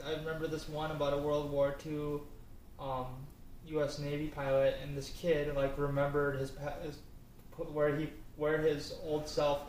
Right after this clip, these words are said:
crashed the plane, and, like, he,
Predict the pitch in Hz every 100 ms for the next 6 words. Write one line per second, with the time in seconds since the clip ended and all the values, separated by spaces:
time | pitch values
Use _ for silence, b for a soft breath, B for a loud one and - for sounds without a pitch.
0 | B B - - 160 139 147 - - -
1 | - - - - - - - 170 156 135
2 | 135 143 - - 151 147 143 - 156